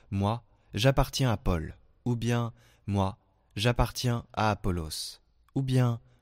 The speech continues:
Moi, j'appartiens à Pierre », ou bien, «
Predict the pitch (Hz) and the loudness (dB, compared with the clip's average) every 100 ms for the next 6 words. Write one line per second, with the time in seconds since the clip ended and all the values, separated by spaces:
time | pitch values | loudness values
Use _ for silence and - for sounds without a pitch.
0 | - 101 101 120 - _ _ 110 131 135 | -8 -2 -2 -2 -8 _ _ 0 2 2
1 | 131 131 120 104 - 90 73 - - _ | 2 0 0 0 -2 -2 -4 -10 -20 _
2 | _ _ _ _ - 87 90 95 95 | _ _ _ _ -10 -6 -2 -2 -4